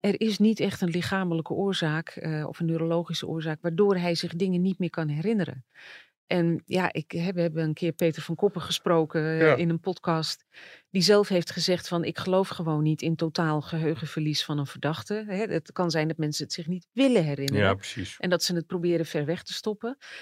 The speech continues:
Speaker 1: Maar dan nog, hè, zelfs als je bepaalde dingen kwijt bent, dan krijg je nog wel flarden terug.
Speaker 2: Ja.
Speaker 1: Nou, we hebben meerdere deskundigen gehoord, ook in deze zaak,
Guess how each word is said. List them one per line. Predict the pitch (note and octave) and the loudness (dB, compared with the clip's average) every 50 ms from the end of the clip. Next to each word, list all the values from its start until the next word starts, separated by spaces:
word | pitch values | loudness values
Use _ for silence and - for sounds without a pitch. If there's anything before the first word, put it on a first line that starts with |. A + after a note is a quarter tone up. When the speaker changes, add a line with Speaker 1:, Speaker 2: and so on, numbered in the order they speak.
| - - - | -18 -8 -2
Speaker 1:
Maar | E3+ F3 F3 | 0 0 2
dan | D#3+ E3 D#3 D#3+ | 2 2 4 4
nog, | F3+ G#3+ C4 C4 - - - | 6 6 6 6 4 -2 -6
hè, | - F#3+ A#3 C4 C4 A#3 - - - | -4 -2 0 0 0 0 -2 -2 -2
zelfs | E3 - G#3 G#3 G#3 G3 - | 0 2 4 4 4 2 0
als | - G3 G3+ F#3+ - | 0 2 2 2 0
je | F#3 | -2
bepaalde | F3 E3+ - G3+ F#3+ G3 G3 F#3+ E3+ | -6 -4 -2 0 0 0 0 0 0
dingen | F3 F3 E3 D#3 D3 | 0 0 0 0 -2
kwijt | - - G3 G3 G#3+ G#3 | -2 -2 -2 0 0 0
bent, | - F#3+ F#3 | 0 0 0
dan | F#3 F3 | 0 0
krijg | - F3+ E3 D#3 - | -2 -2 -4 -2 -2
je | - | -2
nog | E3 D#3+ D3+ | -2 0 0
wel | E3 F#3 F3+ F3 | 0 0 0 -2
flarden | - - - A#3 A#3 A3 G3+ E3+ D3 D3 - | -4 -4 -2 0 2 2 2 0 -2 -4 -6
terug. | - - A2 G#2 G2+ G2+ - - | -4 0 2 4 4 4 2 -2
Speaker 2:
Ja. | - - | -8 -6
Speaker 1:
Nou, | E3+ C#3+ - - | -6 -6 -4 -4
we | E3 | -2
hebben | E3+ E3+ E3 E3 D#3+ | -2 -2 0 0 2
meerdere | E3+ F#3 G#3+ A#3 G3+ G3 F#3+ F#3 | 2 4 4 4 4 4 2 0
deskundigen | D#3 E3+ E3+ - - G3+ F#3+ F#3 F3 - - - | 0 0 -2 -2 -2 -2 -2 -2 -2 -4 -6 -10
gehoord, | - - F3 E3+ E3 - - | -12 -8 -6 -6 -6 -4 -2
ook | G3 A3+ A3 - | -2 -2 -2 -2
in | G3 | -2
deze | D#3 D3+ D#3 E3+ F3+ - F3 | 0 0 0 0 -2 -2 -4
zaak, | E3 E3+ D#3+ D#3+ E3 - | -4 -4 -4 -6 -6 -10